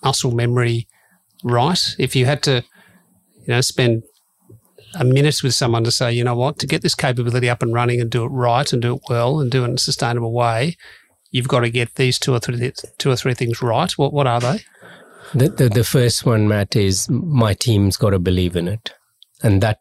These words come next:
Speaker 2: that, I think that is where I spent a lot of my time, 'cause I, I'd done it. Others in my team have done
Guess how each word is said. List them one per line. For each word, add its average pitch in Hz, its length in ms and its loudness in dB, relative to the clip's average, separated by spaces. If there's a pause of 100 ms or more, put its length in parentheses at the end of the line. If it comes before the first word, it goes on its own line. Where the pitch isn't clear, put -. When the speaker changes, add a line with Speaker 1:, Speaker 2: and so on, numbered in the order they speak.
(140)
Speaker 2:
that, 117 220 2 (500)
I 104 80 2
think 104 320 2 (220)
that 104 180 2
is 98 180 2
where 98 220 2
I 92 40 2
spent 92 420 0
a 101 40 2
lot 95 280 2
of 92 120 -2
my 98 160 2
time, 110 340 2
'cause 107 200 0
I, 113 260 2
I'd 101 200 -2
done 98 180 2
it. 113 180 0
Others 98 320 2
in 98 120 2
my 95 160 0
team 101 320 0
have 92 200 0
done 95 300 2